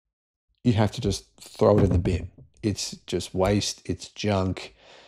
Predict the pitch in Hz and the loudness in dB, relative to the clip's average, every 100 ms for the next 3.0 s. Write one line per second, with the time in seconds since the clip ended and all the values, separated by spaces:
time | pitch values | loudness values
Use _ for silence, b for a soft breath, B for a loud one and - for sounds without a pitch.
0 | b _ _ 135 127 254 277 - - - | b _ _ 4 6 4 2 -2 -4 -6
1 | - _ - 170 - 190 151 131 - _ | -14 _ -2 -2 -4 0 0 0 -6 _
2 | _ - 113 160 - - - 175 151 | _ 0 2 2 -2 -6 4 6 4